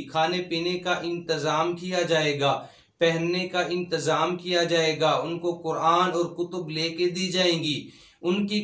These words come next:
कफालत का सवाब भी आपको मिलेगा। तो ज़कात के आठ मसारिफ हैं, आठों में से जो दो सबसे ज़्यादा बेहतरीन, जिनमें डबल डबल अजर आप लोगों के लिए है,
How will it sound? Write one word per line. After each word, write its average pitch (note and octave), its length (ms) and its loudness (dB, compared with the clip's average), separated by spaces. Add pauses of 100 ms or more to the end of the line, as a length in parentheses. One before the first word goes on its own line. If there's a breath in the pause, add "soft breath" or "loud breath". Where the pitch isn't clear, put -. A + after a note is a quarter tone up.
कफालत F#3+ 640 2
का A3 80 0
सवाब F3+ 440 4
भी F3 140 2
आपको D#3 320 -4
मिलेगा। C3 440 -2 (560 loud breath)
तो F3+ 400 2 (240 loud breath)
ज़कात D#3+ 640 4
के F3 200 -6
आठ D#3 300 -2
मसारिफ F#3 580 0
हैं, F#3 300 0
आठों D#3+ 320 0
में F3 180 2
से F3 160 -4
जो D#3 140 -2
दो E3 280 0
सबसे E3+ 420 -2
ज़्यादा D3+ 400 0
बेहतरीन, E3 680 -2
जिनमें E3+ 340 -2 (420)
डबल D#3+ 360 -4
डबल F#3 300 -2
अजर E3 260 2
आप D#3+ 200 6
लोगों D#3 280 -2
के D#3+ 120 -6
लिए D3 260 -2
है, D#3+ 160 4